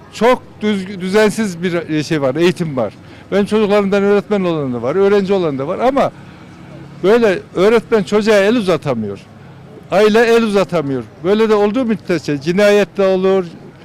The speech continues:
düzensizlik de olur, ne bileyim ben, her türlü, e, kötü yola gidilir. Onun için öncelikle aile ve okulda eğitimle, eğitimin düzgün olması lazım.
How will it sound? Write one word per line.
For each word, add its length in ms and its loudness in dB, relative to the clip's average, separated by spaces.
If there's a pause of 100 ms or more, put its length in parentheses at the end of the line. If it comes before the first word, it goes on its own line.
(180)
düzensizlik 680 -2
de 60 0
olur, 340 0 (120)
ne 160 0
bileyim 200 -4
ben, 140 -2 (320)
her 160 2
türlü, 560 0 (200)
e, 240 -6 (560)
kötü 260 -2
yola 240 2
gidilir. 440 -4 (920)
Onun 240 2
için 340 -4 (220)
öncelikle 640 2
aile 380 2
ve 60 2
okulda 440 0
eğitimle, 600 0
eğitimin 520 -2
düzgün 240 -4
olması 420 -4
lazım. 280 -16